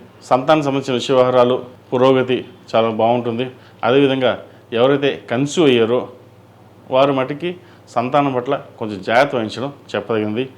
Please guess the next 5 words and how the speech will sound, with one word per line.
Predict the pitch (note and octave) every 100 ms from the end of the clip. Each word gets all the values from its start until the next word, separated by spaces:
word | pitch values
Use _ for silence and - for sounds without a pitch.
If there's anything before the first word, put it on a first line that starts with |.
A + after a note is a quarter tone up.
| - - G2+
ఆరోగ్యరీత్యా | A#2 C3 B2+ A2+ B2+ A2 -
కొన్ని | A2 G2+
జాగ్రత్తలు | G#2+ A#2+ A#2 G2+
తీసుకోవాలి. | G2 G#2 G#2 B2 - - - -
అదేవిధంగా | A#2 C#3 B2+ B2 A#2+